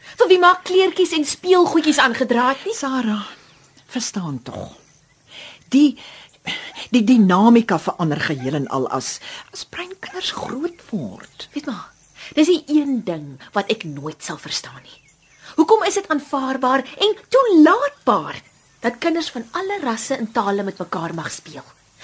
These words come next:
Speaker 1: Maar die oomblik as hulle hoërskool toe gaan, is dit onaanvaarbaar en nie meer toelaatbaar nie.
Speaker 2: Wel, ek maak nie die wette nie en ek gaan hulle ook nie oortree nie.
Speaker 1: Ma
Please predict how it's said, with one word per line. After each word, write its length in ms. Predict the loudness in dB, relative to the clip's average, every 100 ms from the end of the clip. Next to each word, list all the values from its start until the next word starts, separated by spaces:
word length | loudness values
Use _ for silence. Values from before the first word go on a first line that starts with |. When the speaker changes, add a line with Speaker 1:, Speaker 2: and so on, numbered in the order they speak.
| -2
Speaker 1:
Maar 100 | 0
die 100 | 2
oomblik 260 | 2 0 0
as 80 | 2
hulle 140 | 2
hoërskool 400 | 4 2 2 0
toe 120 | 0
gaan, 240 | -4 -6 -6 -14 -4
is 80 | -2
dit 160 | -2 0
onaanvaarbaar 880 | 2 2 2 -2 2 2 2 0 -2 -4 -8
en 180 | -4
nie 140 | 0 0
meer 280 | 4 2 2
toelaatbaar 800 | -6 -6 -2 -4 -4 -8 -14 -14 -2
nie. 80 | 0
Speaker 2:
Wel, 120 | 2 4 4
ek 80 | 6
maak 260 | 6 6
nie 180 | 4 4
die 100 | 6
wette 220 | 6 6
nie 180 | 2 -2 -10 _ _ 0
en 120 | 0 4
ek 240 | 2 2
gaan 160 | 0 4
hulle 200 | 4 4
ook 120 | 2
nie 140 | 2
oortree 520 | 2 2 4 4 4 2
nie. 140 | 0 -14 _ -20 -18 -20 _ _ -18 -18 _ -16 -16 -16 _ _ -20 -20 _ _ _ -20 -6
Speaker 1:
Ma 140 | -2